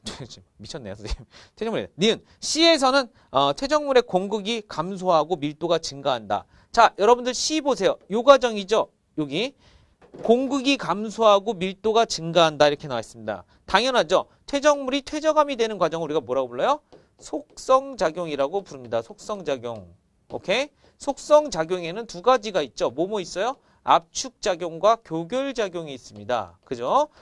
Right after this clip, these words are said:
압축, 교결. 압축, 교결 작용을 받으면서 얘는 퇴적암이 되어가는 겁니다. 그러니까 퇴적물이 퇴적암 되는 거.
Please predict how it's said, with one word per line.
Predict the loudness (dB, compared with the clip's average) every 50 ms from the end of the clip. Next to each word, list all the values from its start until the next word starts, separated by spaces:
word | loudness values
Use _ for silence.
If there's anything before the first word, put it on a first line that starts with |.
| _ _
압축, | -4 -4 -4 -4 -8 -10 -10 -10 -12 _
교결. | _ -12 -8 -8 -8 -8 -8 _ -18 -2
압축, | 0 2 2 2 _ -6 -8 -8 -8 -4
교결 | -2 -2 -2 0 -2 -2 -2
작용을 | 0 -2 -2 -2 -4 -6 -6
받으면서 | -2 -2 -2 -2 -2 -6 -10 -8 -6 -6
얘는 | -6 -6 -6 -8 -10 -10 _ _ _
퇴적암이 | -10 -6 -4 -2 -2 -2 -2 -4 -6 -8
되어가는 | -8 -6 -6 -4 -4 -6 -10 -10 -14
겁니다. | -18 -18 -16 -18 -18 -20 -20 _ _ _ _ _ _
그러니까 | -2 -2 -2 4 6 6 6 6 4 _ _
퇴적물이 | -10 -4 -4 -2 -2 -4 -6
퇴적암 | -6 -2 0 0 0 0
되는 | 0 -4 -2
거. | -2 -2 -4